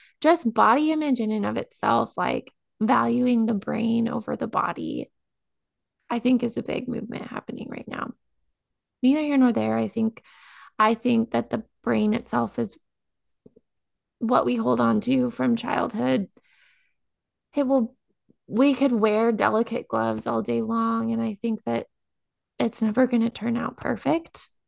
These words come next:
I fully believe that. Like, there's no, I don't know. I, I, that's, again, another topic for maybe a different day. But in terms of, like, being genuine and holding some of that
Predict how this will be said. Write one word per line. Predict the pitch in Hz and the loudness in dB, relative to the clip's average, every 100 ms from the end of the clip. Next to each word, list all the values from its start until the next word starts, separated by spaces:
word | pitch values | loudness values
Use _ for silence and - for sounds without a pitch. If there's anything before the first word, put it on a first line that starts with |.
| _ _ - | _ _ -4
I | 226 | -4
fully | - 233 233 226 | 0 2 4 4
believe | 254 254 254 | 4 4 6
that. | 285 285 302 | 4 2 0
Like, | - 220 | -2 -2
there's | 233 226 220 | 0 -2 0
no, | 226 233 226 220 220 - _ _ _ _ _ _ _ _ _ _ _ _ - - | 0 2 2 0 -2 -6 _ _ _ _ _ _ _ _ _ _ _ _ -10 -4
I | 240 | -2
don't | 226 226 | 0 -2
know. | - - - | -4 -8 -2
I, | 233 226 | 0 0
I, | - 240 120 - | 0 0 -2 0
that's, | - 247 - | 2 2 -2
again, | 220 123 117 | -2 0 0
another | 117 120 120 | 0 0 -2
topic | 117 113 - 120 | -4 -6 -4 -8
for | - 113 113 | -2 0 2
maybe | 110 220 214 - | 2 0 2 0
a | |
different | 113 - 214 | 0 -2 -2
day. | 196 - 208 | 0 -2 -2
But | 202 - - - - - - - _ - | 2 2 2 -4 -20 -20 -20 -20 _ 0
in | 240 247 | 4 4
terms | - 233 262 262 | 2 2 4 4
of, | 285 240 | 2 2
like, | 233 220 202 _ | 0 0 -4 _
being | 233 214 214 208 202 - _ _ | -4 -2 0 0 -2 -6 _ _
genuine | - 240 220 220 220 220 214 220 226 | -4 -2 0 0 -2 -4 -4 -6 -8
and | 220 226 | -6 -6
holding | 196 - 220 226 220 226 214 214 | -6 -6 -2 0 2 2 2 0
some | - 208 | -2 -2
of | 220 208 | -2 -2
that | 220 220 214 - - | -2 0 -2 -4 -14